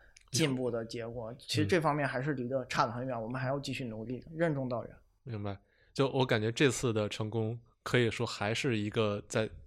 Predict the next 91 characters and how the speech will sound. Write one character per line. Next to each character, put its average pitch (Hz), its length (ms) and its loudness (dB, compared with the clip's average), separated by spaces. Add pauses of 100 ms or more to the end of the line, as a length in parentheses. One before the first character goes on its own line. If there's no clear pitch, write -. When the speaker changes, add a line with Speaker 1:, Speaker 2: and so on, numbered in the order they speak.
Speaker 2:
举 107 160 0
国 110 160 8
体 104 200 0
制 107 320 0 (260)
下 101 300 4 (340)
体 - 140 -4
育 101 160 2
的 101 220 -6
一 104 100 -10
个 104 80 -6
成 101 220 -10
功， 101 140 -10
Speaker 1:
对， 151 180 -2
其 170 120 -2
实 - 80 6
Speaker 2:
跟， - 80 4
跟 147 80 10
原 131 140 8
来 127 100 6
一 117 100 2
样。 113 260 2
Speaker 1:
我 156 120 -4
觉 170 120 0
得 202 60 2
就 202 120 0
是 196 60 4
打 139 180 8
经 175 160 2
济 175 120 2
差 151 200 6
的 143 80 0
成 117 240 -6
功。 110 140 -6 (200)
本 180 160 10
质 254 160 8
上 196 180 12
和 165 200 6
奥 214 180 10
运 208 80 8
会 202 160 8
一 175 60 6
些 160 420 6
小 147 240 4
众 170 160 4
项 165 160 6
目 139 140 0
我 113 60 0
们 139 80 -2
能 147 120 0
拿 135 140 0
金 147 220 -2
牌 127 280 0
没 135 140 -2
有 160 100 4
巨 156 160 0
大 135 140 4
的 123 100 -4
差 131 200 -4
别 120 120 -4
吧， 113 120 -4
Speaker 2:
嗯。 - 180 -6
Speaker 1:
本 - 100 4
质 180 120 4
上 151 180 4
是 151 60 -2
差 160 160 4
不 - 80 -2
多 127 180 0
的。 120 100 0 (120)
Speaker 2:
嗯。 104 160 2
Speaker 1:
因 233 80 10
为 240 80 10
这 233 100 10
项 220 180 10
目 175 60 4
就 233 140 6
是 190 60 4
没 156 100 6
有 180 120 6
那 170 80 2
么 160 60 2
多 151 100 0
人 156 80 2
参 156 280 2
与， 131 220 -2
更 160 180 4
没 156 80 6
有 170 140 6
那 165 100 0
么 156 120 2
多 143 400 0